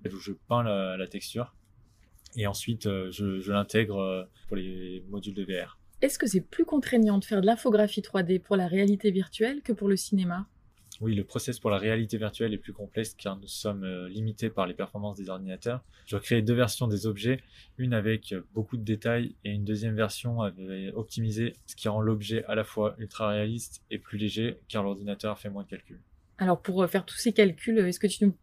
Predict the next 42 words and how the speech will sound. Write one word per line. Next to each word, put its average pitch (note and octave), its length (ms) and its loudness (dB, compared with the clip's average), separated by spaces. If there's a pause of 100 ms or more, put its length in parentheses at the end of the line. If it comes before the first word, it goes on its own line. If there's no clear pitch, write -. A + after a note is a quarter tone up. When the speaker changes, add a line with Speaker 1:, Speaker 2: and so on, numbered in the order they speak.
(120)
Speaker 2:
peux C4 120 4
nous A3+ 160 6
parler G#3+ 360 2
du G3 120 2
matériel A3 480 4
que G#3 100 -2
tu - 180 -6
utilises ? F3+ 520 -4 (460)
Speaker 1:
J'utilise, A#2 440 -2
euh, G#2+ 60 2
entre G2+ 400 -2
cinq A#2 420 -2
et G2+ 380 2
dix G2+ 160 -4
logiciels G#2+ 640 -2 (480)
avec G2 400 -8
une, F#2+ 160 -6
euh, F#2 400 -4
tablette G2+ 340 -2
graphique A2+ 540 -6
ainsi G2 260 -8
qu'un F2+ 580 -10
ordinateur G2+ 540 -4
assez G2 220 -6
puissant A2 400 -8 (500)
pour F#2 140 -12
pouvoir, F#2+ 460 -2
euh, F2+ 560 -6
faire G2 160 -6
tourner G2 300 -8
en G2 80 -6
fait, F#2+ 260 -8
euh, F2+ 140 -8
tous - 100 -16
ces - 120 -8
logiciels F#2+ 400 -2
avec F#2 320 -6
le, F2+ 200 -6
le F2 140 -10
casque F2+ 200 -4
V F#2+ 160 2
R. A2+ 160 -4